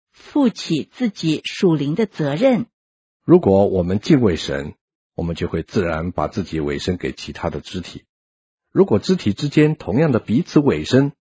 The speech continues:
Speaker 2: 那么基督属灵的身体就会像以弗所书第四章十三节说的，长大成人，满有基督长成的身量。
Speaker 1: 这种彼此顺服绝对不是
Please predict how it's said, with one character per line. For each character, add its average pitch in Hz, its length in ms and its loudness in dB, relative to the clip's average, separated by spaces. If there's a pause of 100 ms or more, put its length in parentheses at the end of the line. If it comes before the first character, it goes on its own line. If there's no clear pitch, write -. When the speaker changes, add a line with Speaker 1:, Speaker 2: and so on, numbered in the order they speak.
(360)
Speaker 2:
那 107 40 0
么 92 100 -2
基 110 220 -2
督 117 160 4
属 80 200 -6
灵 82 140 -6
的 92 80 -2
身 113 220 0
体 - 260 -10 (240)
就 - 100 -2
会 95 140 0
像 82 320 -4
以 80 100 -8
弗 98 140 -6
所 73 180 -6
书 92 200 -4
第 90 140 -6
四 113 340 -2
章 101 200 0
十 85 200 -6
三 135 280 2
节 78 260 -4
说 95 200 -2
的， 85 180 -4 (400)
长 82 300 0
大 110 240 4
成 95 280 -2
人， 87 240 -2 (300)
满 90 360 2
有 87 160 6
基 95 160 -4
督 95 180 2
长 71 260 -4
成 - 200 -10
的 73 80 -6
身 82 260 -4
量。 82 220 -4 (580)
Speaker 1:
这 208 140 6
种 165 320 0
彼 185 180 2
此 175 240 -2
顺 190 320 0
服 170 480 -2 (220)
绝 180 220 6
对 214 120 6
不 175 200 -2
是 185 300 -2